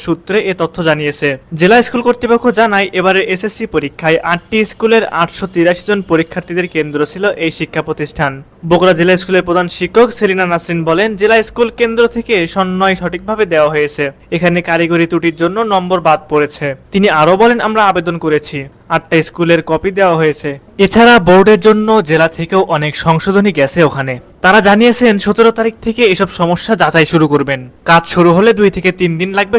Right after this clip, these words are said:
সমাধান করতে। বগুড়ায় প্রেমের প্রস্তাব প্রত্যাখ্যান করায় দুর্বৃত্তদের হাতে নিহত দুই, আহত এক, যুবক গ্রেপ্তার। প্রেমের প্রস্তাব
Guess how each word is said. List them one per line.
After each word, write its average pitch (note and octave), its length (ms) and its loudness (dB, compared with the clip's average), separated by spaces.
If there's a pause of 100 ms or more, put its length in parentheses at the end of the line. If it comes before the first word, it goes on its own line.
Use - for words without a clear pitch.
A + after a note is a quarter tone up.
(100)
সমাধান D#3+ 380 0
করতে। - 240 -6 (340)
বগুড়ায় A#3+ 400 4
প্রেমের A#3 300 2
প্রস্তাব A#3 340 0
প্রত্যাখ্যান F3+ 520 -4
করায় G#3+ 300 2
দুর্বৃত্তদের F3 580 -2
হাতে F#3 180 -2 (120)
নিহত - 260 2 (160)
দুই, D3 140 -2 (260)
আহত A3+ 220 4 (220)
এক, A#2 80 -6 (320)
যুবক G3 340 2
গ্রেপ্তার। C#3+ 380 0 (240)
প্রেমের A3+ 300 4
প্রস্তাব A#3+ 260 0